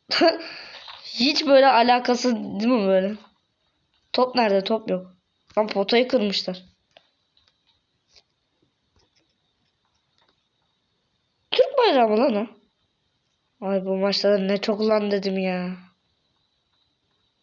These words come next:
Bir dakika, bunu söylerken de dedim. Neyse.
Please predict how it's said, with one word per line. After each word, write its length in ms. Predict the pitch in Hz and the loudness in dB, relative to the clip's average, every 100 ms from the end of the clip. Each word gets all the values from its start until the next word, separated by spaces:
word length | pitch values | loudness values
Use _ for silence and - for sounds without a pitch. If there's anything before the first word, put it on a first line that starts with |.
| _ _ _ _ _ _ _ _ _ _ _ | _ _ _ _ _ _ _ _ _ _ _
Bir 40 | - | -4
dakika, 220 | 196 190 | -2 0
bunu 120 | 208 | -2
söylerken 560 | 202 214 214 214 226 190 | 0 2 2 0 -2 -2
de 80 | 180 | -4
dedim. 300 | 180 185 180 185 | -6 -12 -12 -8
Neyse. 340 | 185 185 | -6 -8